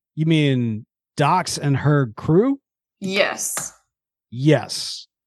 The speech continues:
Speaker 1: So Dox goes hunting for Sylvie, but we don't know why she goes hunting for Sylvie, because ultimately she really wasn't hunting Sylvie.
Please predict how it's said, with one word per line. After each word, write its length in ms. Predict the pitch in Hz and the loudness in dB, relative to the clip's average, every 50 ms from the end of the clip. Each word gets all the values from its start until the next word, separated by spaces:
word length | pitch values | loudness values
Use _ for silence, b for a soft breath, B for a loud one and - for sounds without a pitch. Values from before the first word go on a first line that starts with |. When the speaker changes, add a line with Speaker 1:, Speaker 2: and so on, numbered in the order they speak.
| _ _ _ _ | _ _ _ _
Speaker 1:
So 160 | - - 165 170 | -6 -2 -2 -2
Dox 520 | 151 123 170 175 180 226 254 247 - - | 0 2 2 4 4 4 2 0 -2 -2
goes 280 | - 247 240 240 214 170 | 0 2 2 2 2 0
hunting 460 | - - - 226 226 - 240 220 202 | -2 0 2 2 2 4 2 2 2
for 180 | - - 180 | 0 0 -2
Sylvie, 560 | 151 - - - - 196 190 180 151 139 131 120 | -2 -2 -2 -2 2 2 4 4 4 2 2 2
but 100 | 120 143 | 2 0
we 80 | 160 | 0
don't 220 | 147 175 220 240 226 | 2 0 0 0 2
know 80 | 226 196 | 0 0
why 400 | 156 131 135 147 165 185 202 202 | 0 0 0 2 2 4 4 2
she 180 | 185 - 190 | 2 0 0
goes 220 | 170 143 143 123 - | 2 2 2 0 0
hunting 280 | 120 117 104 113 98 | -2 -4 -4 -6 -8
for 120 | 95 - 104 | -8 -10 -10
Sylvie, 500 | - - 107 98 92 95 92 92 98 - b b b b b b | -8 -8 -8 -8 -8 -8 -8 -8 -10 -12 b b b b b b
because 220 | - 151 151 190 185 | 2 4 4 4 4
ultimately 460 | - 196 240 226 226 220 208 190 175 | 2 0 0 2 2 2 2 2 2
she 160 | - - 160 | 0 0 -2
really 340 | 160 143 147 170 214 214 190 | -2 0 0 2 2 4 4
wasn't 300 | 160 180 165 135 147 123 | 2 2 0 0 0 2
hunting 300 | 139 185 170 - 127 113 | 2 2 2 0 -2 -4
Sylvie. 680 | - - - 226 240 185 139 131 117 107 107 107 110 | -4 -2 0 2 2 2 2 0 0 0 0 -2 -4